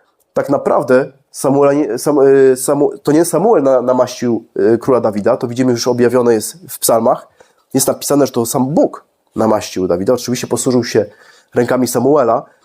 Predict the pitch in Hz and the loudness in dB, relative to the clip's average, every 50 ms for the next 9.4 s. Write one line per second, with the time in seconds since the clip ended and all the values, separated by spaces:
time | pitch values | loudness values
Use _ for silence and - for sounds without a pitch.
0 | _ _ _ - 107 113 113 120 120 120 - 147 139 160 151 131 127 131 143 143 | _ _ _ -4 -2 0 0 0 0 -2 -6 -4 -2 0 2 2 2 2 0 0
1 | 143 - - - 127 120 123 127 131 123 - - - - _ 123 113 120 127 110 | -2 -4 -8 -8 -6 -2 0 0 0 0 -2 -6 -14 -20 _ -10 -4 0 0 0
2 | - - - - _ _ _ _ _ _ _ _ _ _ _ _ _ _ _ _ | 0 -4 -10 -18 _ _ _ _ _ _ _ _ _ _ _ _ _ _ _ _
3 | _ _ _ - 143 233 320 427 392 254 - _ _ _ _ _ _ _ _ _ | _ _ _ 0 2 2 2 0 -2 -8 -12 _ _ _ _ _ _ _ _ _
4 | _ _ 127 135 143 139 135 143 147 165 160 147 165 170 175 180 180 _ _ _ | _ _ -2 0 0 0 -2 -4 -2 -2 -2 0 0 0 0 -2 -6 _ _ _
5 | _ _ _ _ _ _ _ _ _ _ _ _ _ _ _ _ _ - - - | _ _ _ _ _ _ _ _ _ _ _ _ _ _ _ _ _ -20 -6 -2
6 | - 123 127 123 123 123 123 123 123 123 120 120 120 120 120 120 120 120 120 120 | 2 4 4 6 6 6 6 6 6 6 4 4 4 4 4 4 4 4 4 4
7 | 117 117 117 117 117 117 117 117 117 117 117 117 113 113 98 - - _ _ - | 4 4 4 4 4 4 4 4 4 4 4 4 2 0 -2 -4 -10 _ _ -18
8 | - - - 123 151 - - 156 156 160 165 - 151 143 131 147 - 135 127 104 | -16 -8 -4 -4 0 0 0 2 2 0 0 0 0 0 0 0 -2 -2 0 0
9 | 151 147 - - 196 226 226 | 0 0 2 0 0 0 0